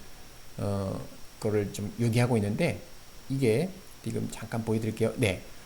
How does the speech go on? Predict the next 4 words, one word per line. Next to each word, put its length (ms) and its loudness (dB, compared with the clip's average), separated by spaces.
이 100 2
이미지로 960 10
지금, 520 2
어, 420 0